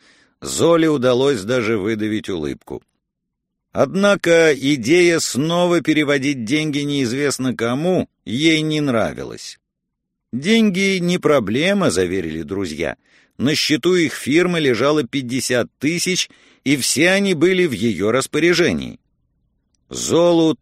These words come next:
тронула их щедрость и готовность помочь, и она впервые открыла тайну существования сбережений, которые держала именно на такой случай.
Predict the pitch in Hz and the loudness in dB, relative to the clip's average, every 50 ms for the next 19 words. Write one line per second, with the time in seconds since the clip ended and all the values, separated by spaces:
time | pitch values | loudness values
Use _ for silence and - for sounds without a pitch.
0 | _ - 104 107 139 147 156 156 151 147 143 135 123 120 113 113 98 87 - - | _ -2 0 2 4 4 4 4 4 2 0 0 0 0 0 -2 -4 -6 -8 -8
1 | - - - - 127 143 147 139 123 123 123 110 - - - - - _ _ _ | -8 -6 -6 -4 0 0 0 0 0 0 0 -2 -2 -6 -10 -14 -16 _ _ _
2 | _ _ _ _ _ _ - - 143 135 160 147 - 170 175 185 175 165 170 160 | _ _ _ _ _ _ -6 -4 0 2 2 2 2 2 2 2 2 0 -2 -4
3 | 143 - - - - - 131 135 131 123 117 110 92 78 - - - - - - | -4 -6 -10 -10 -4 -2 -2 0 2 2 0 0 0 -2 -4 -6 -10 -12 -12 -16
4 | _ _ _ _ _ _ _ _ _ _ _ _ - 78 110 156 180 202 214 208 | _ _ _ _ _ _ _ _ _ _ _ _ -6 -4 -2 0 2 4 2 2
5 | - - - - - 190 202 180 170 160 180 190 196 190 185 180 175 170 - - | 0 -2 -6 0 2 4 4 4 4 4 4 4 4 4 4 4 4 2 0 -2
6 | - 131 151 170 170 170 160 151 - - 143 151 160 165 165 170 165 160 - - | -2 0 2 2 4 4 2 2 0 0 2 2 4 2 2 0 -2 -4 -4 -4
7 | 147 139 - - 139 131 - - 117 131 135 131 147 151 151 151 147 143 139 113 | -4 -4 -4 -4 -4 -6 -4 -2 -2 0 0 0 0 0 0 -2 -2 -2 -2 -2
8 | 87 80 78 101 123 123 127 127 113 85 98 139 160 170 175 175 175 175 170 156 | -4 -4 -4 -2 -2 0 0 0 0 0 0 0 0 0 0 0 -2 -2 -2 -4
9 | 123 - _ _ _ _ _ _ _ _ - 135 143 - 180 185 185 185 175 165 | -4 -6 _ _ _ _ _ _ _ _ -2 0 2 2 2 4 4 4 4 2
10 | 127 156 160 143 117 - 113 151 160 160 160 151 143 - - - - 123 156 175 | 2 0 0 0 0 2 2 4 4 4 4 4 2 2 -2 -4 -4 -2 -2 0
11 | 180 180 180 175 175 170 170 165 160 160 151 131 - 117 104 - 104 113 120 120 | 0 -2 -2 -2 -2 -2 -2 -4 -2 -4 -2 -2 -2 -2 -2 -2 -2 -2 -2 -2
12 | 107 - - 92 87 90 78 76 - - - 50 - - | -4 -6 -8 -8 -6 -6 -6 -8 -10 -14 -16 -16 -18 -20